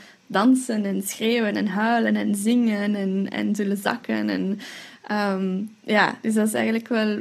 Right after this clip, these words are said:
wel fijn om dat van jou te horen, dat je ook voelt dat dat land zo levend is. Dus daarmee dat ik ook even wil, wil teruggeven dat we daar inderdaad met het festival, ja, heel, heel nauw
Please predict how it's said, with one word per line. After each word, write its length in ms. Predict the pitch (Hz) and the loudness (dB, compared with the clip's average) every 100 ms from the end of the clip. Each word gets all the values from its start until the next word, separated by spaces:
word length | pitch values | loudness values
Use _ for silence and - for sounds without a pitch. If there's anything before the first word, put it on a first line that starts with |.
| - | -4
wel 160 | 220 | -6
fijn 320 | 214 220 226 | -4 0 4
om 120 | 254 233 | 4 4
dat 140 | 214 | 2
van 200 | 220 208 | 0 -2
jou 280 | 202 214 220 214 - | 0 0 0 -4 -16
te 120 | - 214 | -2 2
horen, 580 | 208 202 208 254 330 392 - - | 4 4 4 4 2 -2 -8 -4
dat 140 | 220 | 0
je 140 | 220 214 | 2 0
ook 160 | 214 | -4
voelt 220 | - 233 | -2 6
dat 120 | 202 208 | 6 8
dat 120 | 208 | 8
land 300 | 214 208 - | 8 8 2
zo 140 | 208 | 0
levend 520 | 196 190 190 208 220 214 | 2 2 0 2 0 2
is. 360 | 208 240 - - - - | 0 0 -4 -8 -18 -12
Dus 100 | - | -4
daarmee 340 | 208 208 202 196 | -2 0 2 2
dat 100 | 202 | 0
ik 100 | 202 | -2
ook 120 | 214 | -6
even 440 | - 214 196 202 190 | -8 -8 -10 -8 -4
wil, 240 | 190 190 196 - - - | -2 -2 -6 -14 -20 -4
wil 240 | 202 196 | -2 0
teruggeven 760 | 220 269 302 - 196 185 180 180 | 2 4 2 2 2 2 0 0
dat 160 | 196 196 | -2 0
we 60 | |
daar 120 | 190 196 | 0 0
inderdaad 420 | 202 190 185 220 | -2 -2 -4 -4
met 120 | 208 | -6
het 100 | 196 | -4
festival, 680 | 208 196 214 185 190 202 202 - - - | -8 -6 -6 -4 -4 -4 -6 -12 -20 -8
ja, 300 | 190 165 - _ _ | -4 -4 -6 _ _
heel, 640 | 214 240 247 240 226 214 - | 4 6 6 6 4 2 -2
heel 340 | 202 196 202 | -4 -2 0
nauw 600 | 190 190 185 185 180 175 | 0 0 0 0 0 -2